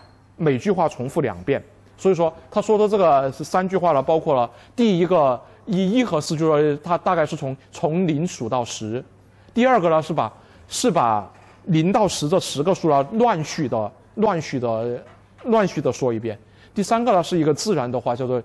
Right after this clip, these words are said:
Joe took father screen shoe bunch out。为什么这样？因为这，这句话呢，就是说很简单，同时又把英语当中各种各样的那些音标啦什么的运，运用的比较，比较完整。所以说它大致它是，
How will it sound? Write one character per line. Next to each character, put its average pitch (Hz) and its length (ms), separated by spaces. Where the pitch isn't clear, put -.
Joe 156 180
took 151 300
father 147 340
screen 143 480
shoe 143 120
bunch 143 280
out。 127 100
为 180 120
什 170 100
么 135 80
这 147 80
样？ 131 160
因 185 100
为 180 100
这， 202 100
这 247 200
句 185 80
话 175 160
呢， 156 100
就 165 100
是 180 60
说 185 180
很 185 240
简 202 200
单， 156 120
同 165 200
时 180 100
又 180 100
把 120 160
英 202 200
语 147 120
当 139 160
中 139 180
各 190 160
种 135 100
各 131 120
样 127 100
的 123 100
那 123 140
些 127 180
音 160 200
标 151 180
啦 151 120
什 135 120
么 120 120
的 117 100
运， 143 220
运 180 120
用 139 140
的 127 80
比 127 100
较， 113 320
比 131 80
较 147 100
完 120 180
整。 156 160
所 147 140
以 - 20
说 139 80
它 135 140
大 151 180
致 131 140
它 117 120
是， 123 240